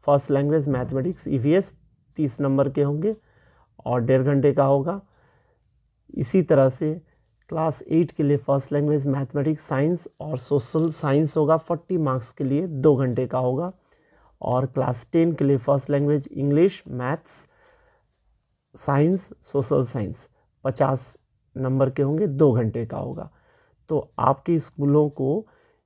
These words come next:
हिसाब से तैयारी करना होगा और स्कूल आप लोगों की तैयारी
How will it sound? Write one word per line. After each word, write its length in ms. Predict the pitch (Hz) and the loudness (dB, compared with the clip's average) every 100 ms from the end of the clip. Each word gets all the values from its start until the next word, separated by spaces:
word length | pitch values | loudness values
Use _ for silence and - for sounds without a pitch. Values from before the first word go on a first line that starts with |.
| _ _ - | _ _ -6
हिसाब 280 | 139 151 143 | 0 0 0
से 180 | - 175 | -4 -2
तैयारी 420 | 156 131 131 175 | 0 2 2 0
करना 360 | - 131 120 113 | 0 0 2 0
होगा 380 | 110 107 113 - _ _ _ _ _ - | 0 -2 -8 -10 _ _ _ _ _ -8
और 240 | 131 127 123 | -2 0 0
स्कूल 640 | - - 165 185 196 214 _ _ _ - | -4 -2 2 4 2 -2 _ _ _ -10
आप 320 | - 135 135 | -4 -4 -2
लोगों 240 | 147 147 143 | -2 0 0
की 140 | 147 | -2
तैयारी 520 | 117 143 131 151 190 | 0 2 2 2 -2